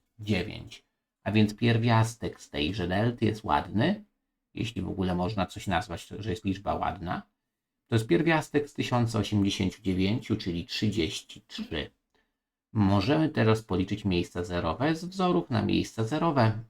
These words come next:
a więc minus b minus pierwiastek z delty przez dwa a, czyli minus trzy, minus trzydzieści trzy, podzielić przez dwa a, czyli dwa razy piętnaście, czyli przez trzydzieści.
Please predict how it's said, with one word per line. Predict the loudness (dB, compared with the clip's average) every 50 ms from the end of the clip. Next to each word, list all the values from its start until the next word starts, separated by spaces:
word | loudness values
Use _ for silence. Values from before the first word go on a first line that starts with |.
| _ _
a | -2 0
więc | 2 2 2 2 2 -2 -6 _ _ _ _ 0
minus | 2 4 6 6 4 2 0 -4 -6 -6
b | -2 0 2 2
minus | 4 4 4 4 4 4 2 0
pierwiastek | 0 0 0 0 0 -2 -4 -4 -6 -6 -6 -6 -6
z | -4
delty | 0 2 2 2 2 0 0 -2 -2
przez | -2 -2 0 0 0 0 -2 -8 _ _ _ _ _ _
dwa | -2 2 2 4 4
a, | 2 0 -2 -4 _ _ _ _ _ _ _
czyli | _ -2 2 4
minus | 6 6 6 6 4 0 -4 -8
trzy, | -8 -4 0 2 2 2 2 0 -4 -10 _ _ _ _ _ _ _ _ _ _ _ _ _ 2
minus | 4 6 8 8 6 4 2 -4 -6 -12 -14 _ _ _
trzydzieści | -8 -4 -4 -2 0 2 0 0 0 -4 -8 -10 -14 -18 -20 _ _ _
trzy, | -6 -4 -2 0 2 2 0 0 -4 -8 _ _ _ _ _ _ _ _ _ 2
podzielić | 4 4 6 6 6 4 4 0 -4
przez | _ -10 -8 -8 -8 -8
dwa | -6 -6 -6 -4
a, | -2 0 2 2 0
czyli | 0 -2 -4 -4 -4 -4 -4
dwa | -6 -4 0 2 4 4 4 2
razy | 0 -2 -4 -4 -6
piętnaście, | -10 -12 -10 -6 -2 -2 -2 -2 -4 -6 -8 -8 -8 -8
czyli | -4 -2 -2 -2 -2
przez | -2 -6 -12 -12 -12
trzydzieści. | -8 -6 -6 -2 0 0 0 0 0 -4 -8 -10 -20 _